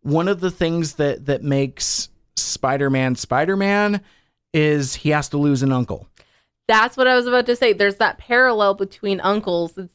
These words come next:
Speaker 2: that's his confidant. That's kind of his
Speaker 1: Yep.
Speaker 2: male role model.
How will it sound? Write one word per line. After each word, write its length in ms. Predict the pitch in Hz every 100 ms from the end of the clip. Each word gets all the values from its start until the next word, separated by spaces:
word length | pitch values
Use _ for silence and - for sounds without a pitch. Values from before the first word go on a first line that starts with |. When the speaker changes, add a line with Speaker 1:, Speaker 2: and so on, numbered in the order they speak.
| _
Speaker 2:
that's 280 | 196 190 196
his 160 | 262 220
confidant. 680 | - 214 208 214 208 202 196
That's 240 | 196 196
kind 240 | - 202 208
of 80 | 208
his 140 | 196
Speaker 1:
Yep. 100 | 196
Speaker 2:
male 280 | 190 233 247
role 300 | 220 220 214
model. 680 | 214 208 208 202 202 202